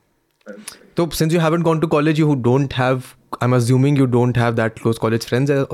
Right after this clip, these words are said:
Speaker 2: also?
Speaker 1: No, I do have college friends. I do have a lot of college friends. Like, because I'll tell you what happened was a bunch of the kids from my I S C school,
Speaker 2: Hmm.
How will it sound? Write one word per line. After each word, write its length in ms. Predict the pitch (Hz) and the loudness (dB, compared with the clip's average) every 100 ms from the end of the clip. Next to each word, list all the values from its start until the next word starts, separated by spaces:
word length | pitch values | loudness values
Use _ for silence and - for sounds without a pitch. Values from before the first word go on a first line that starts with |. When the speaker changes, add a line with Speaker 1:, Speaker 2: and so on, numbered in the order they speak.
| 123 | -4
Speaker 2:
also? 280 | 117 123 - 320 - _ _ - | -4 -8 -8 -16 -18 _ _ -2
Speaker 1:
No, 160 | 220 | 0
I 100 | 233 | 0
do 140 | 202 262 | 0 -2
have 180 | 294 - | -2 -4
college 300 | 104 110 - | -8 -10 -14
friends. 360 | 104 92 - - | -20 -20 -18 -12
I 60 | |
do 80 | 117 | -8
have 100 | 131 | -6
a 60 | 131 | -4
lot 100 | 120 | -6
of 100 | 131 | -8
college 260 | 107 101 104 | -12 -16 -16
friends. 220 | 110 113 | -20 -16
Like, 240 | 101 98 - | -16 -16 -10
because 300 | 143 185 185 | -4 -2 -2
I'll 160 | - 143 | -6 -6
tell 120 | 175 | -4
you 100 | 190 | -2
what 120 | 151 | -4
happened 300 | 120 110 151 | -6 -10 -8
was 340 | 151 147 135 - | -8 -8 -12 -12
a 180 | 117 117 - - | -10 -12 -14 -10
bunch 380 | 127 143 143 170 | -10 -10 -10 -8
of 240 | 156 - | -8 -8
the 160 | 151 151 _ _ | -10 -10 _ _
kids 360 | - 143 135 - | -10 -8 -10 -12
from 220 | 147 139 | -12 -10
my 160 | 117 110 131 | -10 -6 -6
I 160 | 113 113 | -4 -6
S 120 | 120 | -6
C 100 | 151 | -10
school, 360 | 147 - 180 214 - | -8 -6 -4 -6 -6
Speaker 2:
Hmm. 220 | 110 104 | -4 -4